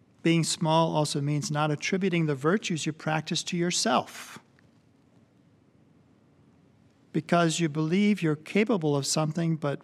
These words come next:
rather you're gonna recognize that the good God gave this treasure to you be able, to be able to practice virtue.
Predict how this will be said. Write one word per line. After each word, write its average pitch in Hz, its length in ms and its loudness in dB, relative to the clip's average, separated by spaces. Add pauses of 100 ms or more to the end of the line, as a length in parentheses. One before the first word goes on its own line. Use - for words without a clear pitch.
rather 190 300 2
you're 156 160 0
gonna 165 320 -4
recognize 165 920 -2 (1400)
that 156 120 -4
the 175 80 0
good 180 300 0
God 185 360 2
gave 160 220 -2
this 151 220 -4
treasure 143 420 -4
to - 180 -8
you 139 280 -4
be 151 140 -2
able, 165 200 -4
to - 160 -6
be 151 120 -2
able 151 120 -2
to 143 100 -4
practice 180 540 -4
virtue. - 640 -10